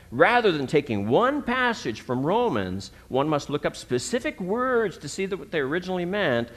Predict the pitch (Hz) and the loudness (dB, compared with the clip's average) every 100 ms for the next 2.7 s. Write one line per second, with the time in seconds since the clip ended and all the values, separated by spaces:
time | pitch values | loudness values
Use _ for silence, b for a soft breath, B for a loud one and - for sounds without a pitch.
0 | B 110 127 - 190 196 196 202 202 202 | B -2 0 0 -2 -2 -2 -4 -4 -4
1 | 190 180 185 - - - b b b b | -4 -4 -6 -6 -12 -20 b b b b
2 | b - 135 139 - 110 98 | b 0 2 0 0 0 -2